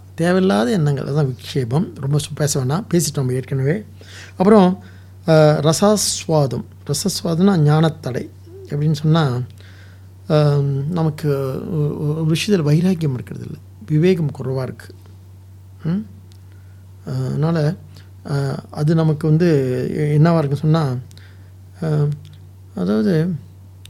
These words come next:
எப்பொழுதுமே இந்த ரசஸ்வாதம்னா தன்னை பற்றி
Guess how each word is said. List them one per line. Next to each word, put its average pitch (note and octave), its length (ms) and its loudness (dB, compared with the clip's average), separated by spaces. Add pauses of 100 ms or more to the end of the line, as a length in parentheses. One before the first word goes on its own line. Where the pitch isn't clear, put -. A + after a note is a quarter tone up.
(800)
எப்பொழுதுமே F3 680 4 (120)
இந்த D#3 240 0
ரசஸ்வாதம்னா D#3 1200 -2 (600)
தன்னை D3+ 220 2
பற்றி D3+ 280 -8